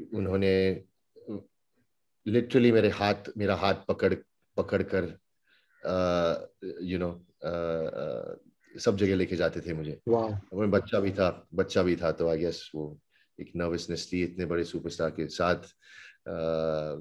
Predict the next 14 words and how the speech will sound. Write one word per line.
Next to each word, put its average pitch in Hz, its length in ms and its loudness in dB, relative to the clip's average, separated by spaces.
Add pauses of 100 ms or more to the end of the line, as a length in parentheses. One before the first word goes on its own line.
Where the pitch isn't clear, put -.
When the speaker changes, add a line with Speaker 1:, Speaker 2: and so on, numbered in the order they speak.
(480)
Speaker 1:
मैं 85 540 -2 (400)
बहुत 98 320 2
नर्वस 95 340 4
था, 92 100 2
लेकिन, 85 640 -2
अ, 64 420 -12 (600)
उनका 78 240 -6
मैं 78 160 -4
बहुत 69 200 -8
शुक्रगुजार 76 580 -4
हूँ। 78 160 -8 (560)
अ, 73 220 -4
लेकिन 117 300 6
ये, 143 360 8